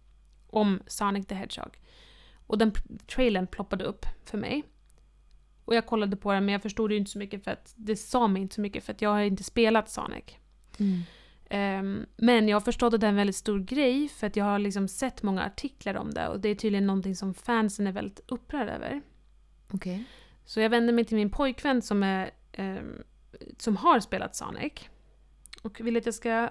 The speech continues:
Speaker 1: återberätta, ge dig en, en, vad Sonic är.
Speaker 2: Ja, tack.
Speaker 1: Okej, Sonic är alltså en blå igelkott som kan springa väldigt fort.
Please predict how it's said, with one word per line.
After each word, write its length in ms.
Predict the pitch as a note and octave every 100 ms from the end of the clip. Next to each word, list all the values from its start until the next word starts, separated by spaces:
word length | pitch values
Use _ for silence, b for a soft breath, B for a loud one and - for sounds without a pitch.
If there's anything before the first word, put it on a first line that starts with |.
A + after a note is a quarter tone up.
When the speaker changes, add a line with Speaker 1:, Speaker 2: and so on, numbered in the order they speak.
| -
Speaker 1:
återberätta, 720 | A#3+ A#3 A3+ C#4 - - G#3+ A3 - - - - -
ge 180 | A#3
dig 100 | A3
en, 200 | G#3+ G#3+ -
en, 440 | - A3 G#3+ G#3 G3+
vad 140 | G#3+
Sonic 320 | - G#3+ G3
är. 300 | - - - - - B B B
Speaker 2:
Ja, 240 | A#3+ B3 -
tack. 360 | - - - - B B B B
Speaker 1:
Okej, 300 | B G#3 - - -
Sonic 440 | - - C4 B3+ A#3
är 160 | - G3+
alltså 460 | G3 F#3+ - - - - -
en 180 | G#3 G3+
blå 320 | A#3 B3 A3+ -
igelkott 960 | A#3 G#3+ G3+ G3+ - - D#4 - - - - - - _ - - - -
som 420 | - - G3+ G3 - -
kan 160 | - G#3+
springa 360 | - A3 A3+
väldigt 280 | A3+ G3+ F3+
fort. 400 | - A3 - -